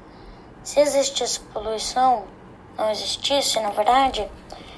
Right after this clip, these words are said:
isso não ia acontecer. Ahn,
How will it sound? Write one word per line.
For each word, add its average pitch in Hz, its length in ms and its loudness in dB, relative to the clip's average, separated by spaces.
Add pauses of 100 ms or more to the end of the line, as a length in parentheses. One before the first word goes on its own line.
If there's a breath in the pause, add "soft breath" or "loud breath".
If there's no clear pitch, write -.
(400 loud breath)
isso - 160 0
não 269 80 6
ia 269 60 8
acontecer. 269 540 0 (2500 loud breath)
Ahn, 240 400 6